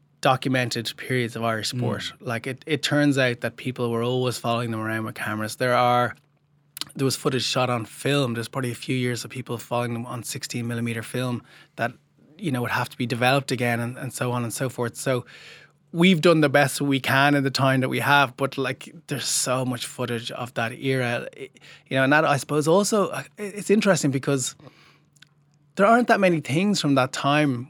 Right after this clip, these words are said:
Speaker 1: where there were so many ca-, like, now there's a camera on everything
Speaker 2: Yes.
Speaker 1: all the time.
Speaker 2: Yeah.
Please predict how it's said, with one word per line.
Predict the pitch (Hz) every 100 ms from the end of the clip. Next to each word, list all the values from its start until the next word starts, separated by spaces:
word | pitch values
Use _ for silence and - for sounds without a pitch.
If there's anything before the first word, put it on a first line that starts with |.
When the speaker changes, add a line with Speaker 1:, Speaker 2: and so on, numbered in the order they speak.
| 240
Speaker 1:
where | 143 135 127 123 - _ _ _ _ 190 185 _ -
there | 156
were | 135
so | - 151
many | 147 143
ca-, | - - 190
like, | 165 175
now | 175 190
there's | 180 151
a |
camera | 123 143 131
on | 120
everything | 143 143 123 -
Speaker 2:
Yes. | -
Speaker 1:
all | 165 135
the | 123
time. | 120 127 123 113
Speaker 2:
Yeah. | -